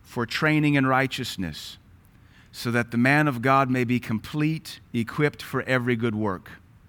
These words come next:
For training in righteousness, so that the man of God may be complete and equipped for every good work. This passage reveals four abilities of God's word. That's all scriptures. And honestly, when Timothy was written, there was no New Testament.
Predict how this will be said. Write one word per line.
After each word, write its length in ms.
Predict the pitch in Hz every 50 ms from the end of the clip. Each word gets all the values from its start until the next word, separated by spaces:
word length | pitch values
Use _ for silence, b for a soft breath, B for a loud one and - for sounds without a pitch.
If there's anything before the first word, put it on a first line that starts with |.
| - - - - - - b b b b b b b
For 160 | - - 117
training 420 | 117 - - 160 160 165 165 160 151
in 100 | 139 135
righteousness, 680 | 143 151 160 170 165 - 175 160 - - 165 165 160
so 180 | - - 151 131
that 200 | 127 123 120 -
the 60 | 120
man 440 | 113 120 127 143 147 160 165 165 165
of 160 | 160 143 135
God 260 | 131 135 131 131 127
may 140 | 123 127 123
be 120 | 117 123
complete 680 | 120 - 117 110 107 - - 160 170 180 185 175 - - B B B B B B
and 160 | - 110 117 120
equipped 480 | 120 - - - 160 143 135 - - -
for 180 | - - 127 -
every 300 | 120 131 127 117 131 127
good 200 | 110 123 123 113
work. 360 | 117 117 110 98 - - - - - - - - _ _ - - - - - - - - - - - - - - - - - - -
This 180 | 120 127 123 -
passage 420 | - 165 165 165 156 175 175 139
reveals 320 | 135 143 139 151 143 131 -
four 220 | - 170 175 180
abilities 480 | 170 147 170 170 170 156 - 160 143 127
of 140 | 127 113
God's 320 | 113 139 139 139 139 117 117
word. 300 | 123 135 131 110 90 78 B B B B B B -
That's 240 | 123 139 139 -
all 200 | 139 147 156 156
scriptures. 460 | 143 - - - 185 156 - - 127 110
And 100 | 123 139
honestly, 460 | 151 175 190 170 - - 147 139 B B B B B
when 160 | - 135 135
Timothy 400 | 127 - 175 175 170 147 - 156
was 200 | 147 139 131 120
written, 240 | 127 170 196 156 143
there 120 | 135 135 135
was 180 | 135 127 117
no 140 | 139 147 147
New 160 | 139 143 131
Testament. 580 | - - 143 135 - - - 87 80 78 -